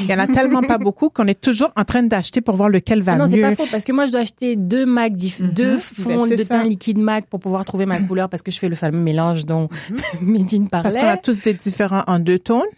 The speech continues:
Speaker 1: So,
Speaker 2: Pas faux.
Speaker 1: c'est comme si, euh, t'en achètes encore plus pour pouvoir trouver ce qui te va.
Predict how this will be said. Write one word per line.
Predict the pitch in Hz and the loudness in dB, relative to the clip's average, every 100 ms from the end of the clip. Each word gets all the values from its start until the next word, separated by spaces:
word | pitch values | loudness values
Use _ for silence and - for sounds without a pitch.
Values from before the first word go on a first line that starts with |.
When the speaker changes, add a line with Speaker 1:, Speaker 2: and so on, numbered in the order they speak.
| _ _ _ _ - | _ _ _ _ -10
Speaker 1:
So, | - 190 | 0 2
Speaker 2:
Pas | 185 180 175 | 4 2 0
faux. | - | -2
Speaker 1:
c'est | 190 | -4
comme | - 196 | 0 0
si, | 208 214 220 214 _ - - - _ _ _ _ - - | 2 2 2 0 _ -20 -20 -20 _ _ _ _ -20 -14
euh, | 196 - - | -14 -8 -2
t'en | 226 | 0
achètes | 208 247 | 0 0
encore | 226 220 185 | 0 0 -2
plus | - 254 247 | -2 -2 -2
pour | - 208 | -4 -4
pouvoir | 202 196 208 | -2 -2 -2
trouver | - 202 | 0 0
ce | 214 | 0
qui | - 208 | -2 0
te | 170 | 2
va. | 156 160 | 2 0